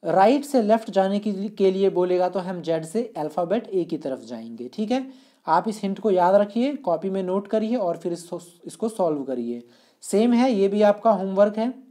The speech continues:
चलिए, ये हम देख सकते हैं, अंग्रेज-, अंग्रेजी वर्णमाला को विपरीत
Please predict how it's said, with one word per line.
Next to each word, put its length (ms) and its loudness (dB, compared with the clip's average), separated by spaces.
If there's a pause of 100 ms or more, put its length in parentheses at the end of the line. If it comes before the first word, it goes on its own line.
(3250)
चलिए, 320 -4
ये 300 0
हम 180 4
देख 200 2
सकते 300 -12
हैं, 220 -10 (3750)
अंग्रेज-, 520 4
अंग्रेजी 720 4
वर्णमाला 640 4
को 220 2
विपरीत 680 -2